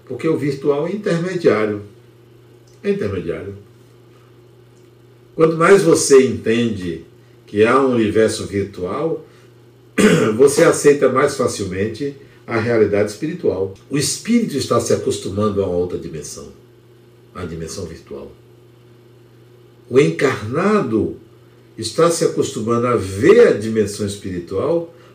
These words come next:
porque ele concebe a dimensão virtual. Se ele achava que a dimensão psicológica era fantasia, se ele achava que o inconsciente não existia,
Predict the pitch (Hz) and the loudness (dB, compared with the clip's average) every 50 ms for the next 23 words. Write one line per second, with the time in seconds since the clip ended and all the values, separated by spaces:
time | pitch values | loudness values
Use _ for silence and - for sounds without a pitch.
0 | - - 131 127 160 160 160 160 - 165 131 - - - - - 156 151 147 135 | -8 -6 -4 -2 0 0 0 0 0 0 -2 -2 -2 -6 -6 -4 -2 -2 2 2
1 | 131 120 101 101 98 98 90 - - 95 87 80 85 82 - - 80 76 - - | 2 2 2 0 -4 -4 -6 -6 -8 -10 -10 -10 -10 -12 -12 -12 -12 -12 -12 -12
2 | - - - - - - - _ - - - - - - - - - - - 208 | -14 -16 -18 -20 -20 -20 -20 _ -20 -20 -20 -20 -20 -20 -20 -18 -14 -8 -4 -2
3 | 233 240 220 202 - - - - 123 107 101 98 95 98 95 - - - - 101 | 2 4 4 4 2 2 -2 -2 -2 -2 0 0 0 -2 -2 -4 -6 -10 -10 -8
4 | 95 90 85 80 - - - - - - - 123 120 123 143 147 143 131 - - | -6 -6 -6 -8 -8 -12 -18 -20 -16 -10 -6 -6 -4 -4 -2 0 0 0 0 -2
5 | 123 120 117 117 - - 120 - - 101 90 90 92 92 87 - 104 90 87 85 | -4 -6 -6 -8 -8 -8 -8 -6 -6 -6 -6 -4 -6 -6 -8 -8 -8 -8 -8 -10
6 | - - 85 80 - 76 71 71 - 76 90 98 98 95 82 - - - - - | -10 -12 -14 -14 -14 -14 -14 -14 -14 -12 -10 -6 -4 -4 -4 -6 -8 -14 -20 -20
7 | - - - - - - - - - - - 151 170 190 165 - - 156 143 131 | -20 -20 -20 -20 -20 -20 -20 -20 -12 -6 -4 -2 0 0 0 0 0 0 2 2
8 | 131 127 123 131 123 120 120 113 104 - - 120 117 101 - - 101 98 98 95 | 2 2 2 0 -2 -2 -2 -2 -4 -2 -2 -2 0 -2 -2 -2 -2 -2 -2 -2
9 | - 101 90 87 87 82 78 - - - - - - - 101 101 98 87 - - | -4 -6 -6 -6 -6 -8 -10 -12 -14 -16 -16 -16 -12 -6 -2 -2 0 -2 -2 -6